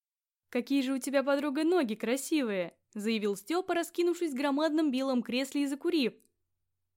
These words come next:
"Просто загляденье, смотрю и любуюсь.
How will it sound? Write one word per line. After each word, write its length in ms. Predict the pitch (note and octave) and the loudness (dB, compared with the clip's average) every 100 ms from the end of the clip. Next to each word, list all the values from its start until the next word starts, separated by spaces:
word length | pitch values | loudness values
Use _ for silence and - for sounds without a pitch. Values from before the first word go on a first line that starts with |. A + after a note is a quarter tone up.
| _ - | _ -2
"Просто 380 | G#3+ G#3 A3+ | -2 0 -2
загляденье, 800 | G3+ G3 A3 G#3 A3+ G#3+ G3+ F#3+ _ | -4 -2 -2 0 0 0 -2 -6 _
смотрю 500 | - - A3 A3 A#3+ | -6 0 0 0 0
и 80 | A#3 | 2
любуюсь. 580 | A#3+ C4 C#4 A3+ F#3+ | 0 0 0 0 -2